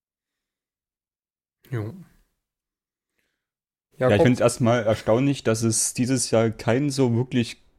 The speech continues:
Speaker 2: klaren, dominanten Spieler gibt. Wir hatten das ja letztes Jahr zum Beispiel mit, ähm, Micah Parsons oder halt auch mit T J Watt, ne, die halt so wirklich, äh, offensichtlich irgendwie, äh, die Wahl dann für den Defensive Player of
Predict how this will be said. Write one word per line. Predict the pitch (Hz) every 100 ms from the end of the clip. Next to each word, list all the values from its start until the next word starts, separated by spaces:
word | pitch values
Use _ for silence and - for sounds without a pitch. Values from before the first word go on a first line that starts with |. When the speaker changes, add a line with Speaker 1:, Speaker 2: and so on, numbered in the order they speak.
| _ _ _
Speaker 2:
klaren, | - - 98 120 120 117 107 104
dominanten | 113 110 107 104 110 - 104 104 101
Spieler | - 117 107
gibt. | 117
Wir | 90 104
hatten | 101
das | 107
ja | 104
letztes | 104 - 98
Jahr | 101 104
zum | 104
Beispiel | 107 - 107
mit, | 101 - -
ähm, | 80 98 98 95 98 95 95 95 98 98 98
Micah | 95 101 - 104 - _ _ _
Parsons | - 110 113 - 110
oder | 95 101
halt | 98 101
auch | 92 101
mit | 104 98 - - _
T | -
J | 110 92
Watt, | 101 123
ne, | 107 107
die | 101 107
halt | 104 98
so | 104
wirklich, | 107 107 104 - -
äh, | 95 98 98 - _ _ _ _ _ _ _ _ _ _ _ _
offensichtlich | 117 127 107 127 - 110 104 - - -
irgendwie, | 104 104 104 104 107
äh, | 95 98 104 104 101 - _ _ -
die | 101
Wahl | 98 107
dann | 107 107
für | 104
den | 107 101 104 101 95 98
Defensive | 113 110 104
Player | 110 110
of | 104